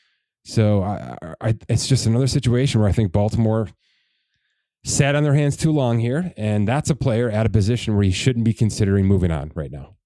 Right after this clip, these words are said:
for the age, for the, for the value that he ended up signing to. That one I think is gonna be damaging.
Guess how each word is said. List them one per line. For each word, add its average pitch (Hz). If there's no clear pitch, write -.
for -
the 92
age, 92
for 87
the, 82
for 95
the 85
value 92
that 90
he 92
ended 92
up -
signing 90
to. 85
That 117
one 127
I 123
think 123
is 107
gonna 117
be 107
damaging. 98